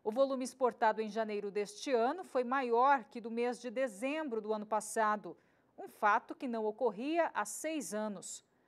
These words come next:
O estado de Mato Grosso exportou em janeiro deste ano vinte e três mil trezentas e setenta toneladas do equivalente carcaça, alta de trinta e oito vírgula setenta e um por cento em comparação com o mesmo período de dois mil e dezesseis.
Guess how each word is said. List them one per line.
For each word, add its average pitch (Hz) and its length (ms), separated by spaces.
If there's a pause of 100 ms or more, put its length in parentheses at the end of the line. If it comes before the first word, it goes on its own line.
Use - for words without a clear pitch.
(340)
O 202 40
estado 233 360
de 214 100
Mato 226 300
Grosso 269 440
exportou 226 440
em 220 100
janeiro 254 580
deste 185 360
ano 247 300
vinte 294 340
e 269 60
três 208 280
mil 233 260
trezentas 247 540
e 240 80
setenta 294 640
toneladas 208 720
do 196 100
equivalente 226 640
carcaça, - 840 (360)
alta 262 480
de 226 160
trinta 302 380
e 220 60
oito 233 420
vírgula 214 400
setenta 311 680
e 285 60
um 233 80
por 208 180
cento 254 360
em 269 80
comparação 247 580
com 285 80
o 247 60
mesmo 330 400
período 262 480
de 247 100
dois 226 180
mil 208 120
e - 20
dezesseis. 170 720